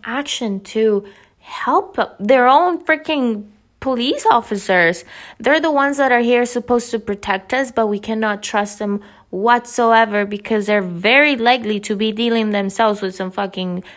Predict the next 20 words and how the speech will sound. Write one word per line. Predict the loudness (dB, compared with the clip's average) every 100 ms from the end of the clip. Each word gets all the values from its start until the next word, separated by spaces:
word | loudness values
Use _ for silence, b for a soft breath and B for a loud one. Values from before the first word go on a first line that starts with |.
| B
P | -6 -6
T | -2 -4
S | -4 -2
D | 0
or | 0
some | 0 -2 -2
anxiety, | -2 0 2 2 0 0
or | 0 -2 -6 B B
they | -2
wanna | 0 0 -2
kill | 0 2
themselves. | 2 0 0 -2 -4 -8 -16 _ _ _ _ _ _ _ _ _ _ _ _ _ _ _ _ _ _ _ _ _ _ _ _ _ _ _ _
It's, | -6 -4 -6 -8 _ _ _ _ -14
uh, | -8 -8
pretty | -6 -2 0
messed | 0 -2 -4
up, | 0 0 0 _ _ _ _ _ _ _ _ _ _
to | -10 -6
be | -4
honest. | -2 -2 -6 -12 -20